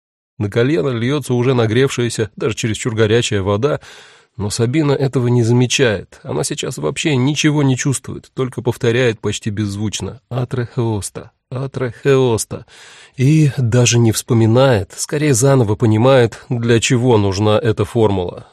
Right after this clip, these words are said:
зачем она написана на руке, что делает с человеком и почему эти два слова,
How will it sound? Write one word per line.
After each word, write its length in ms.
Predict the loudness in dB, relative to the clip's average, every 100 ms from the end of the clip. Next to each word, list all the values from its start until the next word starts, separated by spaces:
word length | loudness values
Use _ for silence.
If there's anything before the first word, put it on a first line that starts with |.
| -8
зачем 400 | -4 -2 0 0
она 160 | 2 2
написана 500 | 0 0 -2 0 2
на 100 | 2
руке, 460 | 0 -2 -4 -4 -6
что 340 | -14 -6 -2 0
делает 440 | 2 2 2 -2
с 40 |
человеком 640 | -6 -2 0 0 0 0 0
и 120 | -2
почему 480 | -2 -4 -2 0 2
эти 200 | 2 0
два 200 | 0 -2
слова, 460 | 0 0 2 2